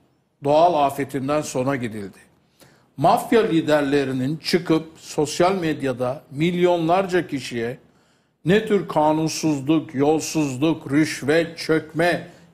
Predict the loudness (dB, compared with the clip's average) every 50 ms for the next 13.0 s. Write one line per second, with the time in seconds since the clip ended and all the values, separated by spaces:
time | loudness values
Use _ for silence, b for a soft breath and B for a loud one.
0 | B -4 -2 -2 0 2 4 6 6 6 6 4 4 4 2 2 2 2 2 2
1 | 2 2 2 4 2 2 2 2 2 2 2 0 0 0 0 -2 0 0 2 2
2 | 2 0 0 2 2 2 2 0 -2 -2 0 0 0 -2 -2 -4 -4 -2 -2 0
3 | 0 0 0 -2 -2 -2 -2 0 2 2 2 2 0 0 0 0 -2 -2 0 0
4 | 0 0 0 -2 -4 -4 -4 -2 -2 -2 0 4 4 4 4 2 0 -2 -4 -4
5 | -6 -10 -16 b b b b b b b b -8 -4 -2 -2 0 0 0 2 2
6 | 2 2 2 0 -2 -4 -4 -6 -8 -10 -14 -18 -20 -20 -20 -20 -20 _ _ _
7 | _ _ _ _ _ _ _ _ _ _ _ -8 -6 -4 0 2 2 4 4 2
8 | 2 2 2 2 2 2 4 4 2 2 2 2 0 0 0 0 0 0 2 4
9 | 6 6 4 4 2 0 -4 -4 -4 -2 -2 0 0 -2 -6 -10 -20 -20 _ _
10 | _ -4 -4 -4 -4 -8 -12 -10 _ 0 0 2 2 0 0 2 2 2 2 2
11 | 0 -2 -2 -2 -2 -2 -2 0 0 0 0 0 -4 -6 -4 -4 -2 0 0 2
12 | 2 2 2 2 0 -4 -2 -2 -2 -2 -2 -4 -6 -4 -2 0 0 0 0 -4